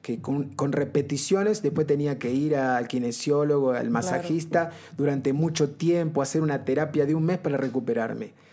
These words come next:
Speaker 1: Lo que sucedió fue que en este momento, eh, tengo una, una rigurosidad de entrenamiento físico para poder hacer este espectáculo.
Speaker 2: Claro.
Speaker 1: Es así.
Speaker 2: Te entiendo.
Speaker 1: Pero yo, si yo pierdo un día de
Speaker 2: Te vas a la
Speaker 1: entrenamiento,
Speaker 2: mierda.
Speaker 1: ya
Speaker 2: Vas a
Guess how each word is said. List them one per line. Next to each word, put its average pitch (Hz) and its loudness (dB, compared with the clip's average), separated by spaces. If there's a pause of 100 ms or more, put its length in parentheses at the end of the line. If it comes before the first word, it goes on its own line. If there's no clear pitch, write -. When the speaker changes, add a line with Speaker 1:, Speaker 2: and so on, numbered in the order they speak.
(240)
Speaker 1:
Lo 127 -2
que 139 0
sucedió 175 4
fue 185 -2
que 202 2
en 143 -2
este 208 0
momento, 190 0 (600)
eh, 127 0
tengo 185 0
una, 165 0
una 151 -2
rigurosidad 175 2 (220)
de 147 2
entrenamiento 147 2
físico 202 0
para 135 0
poder 160 4
hacer 165 0
este 156 -2
espectáculo. 143 -4
Speaker 2:
Claro. 175 -4 (380)
Speaker 1:
Es 143 -4
así. - -4
Speaker 2:
Te - -6
entiendo. 180 0
Speaker 1:
Pero 151 4
yo, - 2
si - -2
yo 226 6 (280)
pierdo 220 6
un 208 0
día 202 2 (400)
de 147 0
Speaker 2:
Te 147 2
vas 156 2
a 151 2
la 185 6
Speaker 1:
entrenamiento, 220 6
Speaker 2:
mierda. 165 -4
Speaker 1:
ya 139 -2
Speaker 2:
Vas - -8
a 185 2